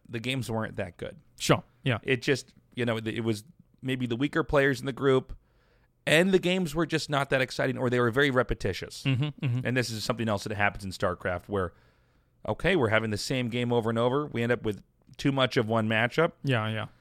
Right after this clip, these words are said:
Speaker 1: And I've got a choice in that I kinda, I, I can either lie to my viewers and, and, and spin this shit into something that is way more exciting but not honest.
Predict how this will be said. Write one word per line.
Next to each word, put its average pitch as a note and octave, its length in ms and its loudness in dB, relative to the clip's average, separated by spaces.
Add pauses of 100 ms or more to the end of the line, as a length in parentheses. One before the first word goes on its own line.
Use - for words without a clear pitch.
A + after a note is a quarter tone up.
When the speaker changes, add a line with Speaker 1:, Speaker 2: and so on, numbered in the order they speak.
(200)
Speaker 1:
And D3 160 4
I've D#3+ 140 4
got D#3 120 6
a C#3 60 4
choice D#3+ 580 2 (720)
in C3+ 160 -2
that C3+ 140 4
I B2+ 160 2
kinda, B2+ 280 0
I, B2+ 220 2
I B2+ 80 -2
can C#3+ 140 -2
either A#2 260 2
lie B2 300 4
to C3 120 -8
my C3 160 0
viewers G#2 520 -2 (1080)
and, A#2+ 280 -2
and, A#2+ 160 0
and A2+ 180 -2
spin D3 380 2
this A#2+ 160 -2
shit - 340 -2 (520)
into A#2 220 -2
something A#2+ 380 -2
that A2+ 80 0
is G2 120 -4
way A#2 220 0
more B2+ 180 0
exciting A2+ 460 -2
but A2+ 160 -4
not A2+ 240 0
honest. G#2+ 480 -2